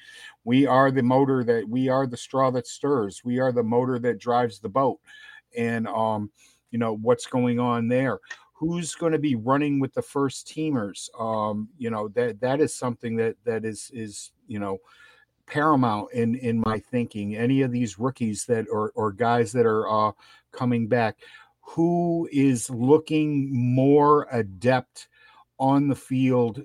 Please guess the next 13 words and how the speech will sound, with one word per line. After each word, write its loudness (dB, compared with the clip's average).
in 0
their 2
second -4
year? -2
Guys -2
like -2
Jonnu -4
Smith -4
and, -4
and -6
of -6
that -4
nature, -6